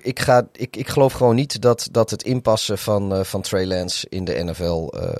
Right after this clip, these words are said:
zonder slag of stoot gaat. Dus, eh, ja, wat ik zeg, ik zie ze een aantal wedstrijden die, eh, die,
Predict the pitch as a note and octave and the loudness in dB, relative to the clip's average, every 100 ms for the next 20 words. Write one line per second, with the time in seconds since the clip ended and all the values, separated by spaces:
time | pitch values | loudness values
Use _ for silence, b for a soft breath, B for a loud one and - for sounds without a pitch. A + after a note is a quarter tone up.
0 | - - - F#2 D#2+ - E2+ E2 - F2 | -8 -8 -6 -4 -4 -2 -2 -4 -4 -2
1 | F#2 - D2+ F2 F2 - B B B B | -2 -4 -6 -6 -6 -10 B B B B
2 | B B B - G2+ G#2 G#2 G2+ F#2+ C3+ | B B B -2 4 8 8 6 4 6
3 | A2+ G2 E2 G2 - B2+ A2+ - A#2+ A2+ | 6 4 -2 -4 -2 -2 -2 -2 -2 2
4 | G2+ A2 G2+ G#2+ - - G2 F2+ F2+ - | 2 2 2 0 -2 0 2 2 0 -4
5 | - E2+ F#2 F2 F2 E2 D#2+ F#2 | -10 -14 -8 -4 -2 -2 -4 -10